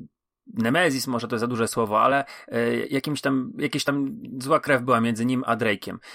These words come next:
I wyobrażasz sobie, że to będzie, no nie wiem, postać, która się będzie przewijała. Tak naprawdę Raja występuje w dwóch, trzech scenach i, i kończy w, w środku,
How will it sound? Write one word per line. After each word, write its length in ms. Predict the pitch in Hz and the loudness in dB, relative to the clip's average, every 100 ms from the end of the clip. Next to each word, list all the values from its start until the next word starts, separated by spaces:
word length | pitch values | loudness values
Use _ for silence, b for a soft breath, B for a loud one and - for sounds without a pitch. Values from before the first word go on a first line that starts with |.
| B - | B -4
I 420 | 143 143 143 139 | 0 4 4 2
wyobrażasz 460 | 135 156 165 165 165 | 2 2 2 0 0
sobie, 300 | - 147 151 | 0 0 0
że 140 | 139 | 0
to 120 | 147 | -2
będzie, 340 | 135 135 135 139 | 2 2 4 2
no 100 | 135 | 2
nie 160 | 135 | 2
wiem, 480 | 110 101 98 95 98 - _ _ _ _ _ | 2 2 0 -6 -10 -12 _ _ _ _ _
postać, 360 | 135 135 131 123 | 0 2 0 0
która 200 | - 127 | -2 -2
się 120 | 131 | -2
będzie 220 | 127 127 | -2 -4
przewijała. 520 | 120 139 127 127 139 | -2 -4 0 4 4
Tak 140 | 147 196 | 4 0
naprawdę 380 | 156 151 151 160 | 2 0 2 4
Raja 320 | 160 160 156 B B | 4 4 2 B B
występuje 520 | 143 - 147 156 156 | -6 -2 -2 2 2
w 160 | 135 - | 0 -10
dwóch, 340 | 123 127 165 | -8 -2 -2
trzech 240 | - 139 - | 0 -2 0
scenach 540 | - 135 143 156 - B B B | 0 2 2 0 -4 B B B
i, 880 | - 160 151 156 151 151 151 151 151 - | -2 2 4 4 4 2 2 0 -4 -6
i 100 | 160 | -2
kończy 720 | 165 156 - 160 156 156 151 | 2 2 0 2 2 2 0
w, 300 | 139 - 131 | -4 -12 -12
w 40 | - | -8
środku, 760 | - 147 143 - 151 143 143 | 0 2 2 0 2 2 0